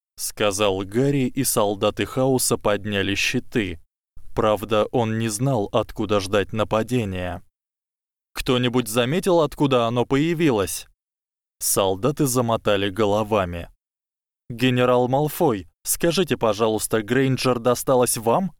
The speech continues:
«Не», язвительно ответил Драко. «Не скажу». «О, черт!» Гарри начал подсчитывать. Драко под щитом.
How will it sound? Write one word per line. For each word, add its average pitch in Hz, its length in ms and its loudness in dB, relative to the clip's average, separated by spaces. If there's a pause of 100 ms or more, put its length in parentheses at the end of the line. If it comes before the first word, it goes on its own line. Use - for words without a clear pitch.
(920)
«Не», 143 480 2 (600)
язвительно 113 920 0
ответил 104 500 0
Драко. 107 640 -2 (520)
«Не 170 280 2
скажу». 147 720 0 (1000)
«О, 151 240 2
черт!» - 840 0 (800)
Гарри 123 420 0
начал 110 460 2
подсчитывать. 98 1000 -2 (460)
Драко 123 460 -2
под 147 200 -4
щитом. 98 680 -2